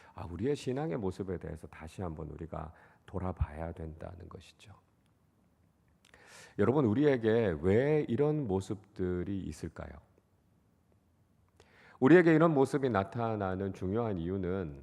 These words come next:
우리가 아직 세상의 모습을 완전히 벗어나지 못했기 때문에 그렇다라고 하는 것이죠.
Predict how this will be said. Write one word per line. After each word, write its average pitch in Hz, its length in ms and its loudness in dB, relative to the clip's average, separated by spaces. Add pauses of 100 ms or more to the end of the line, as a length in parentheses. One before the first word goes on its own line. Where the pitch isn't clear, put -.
(640)
우리가 104 400 -6
아직 101 340 -4 (480)
세상의 127 460 -4
모습을 90 420 -6
완전히 85 720 -6 (300)
벗어나지 90 640 -6
못했기 90 600 -12
때문에 110 420 -8
그렇다라고 80 840 -10
하는 107 280 -8
것이죠. - 420 -18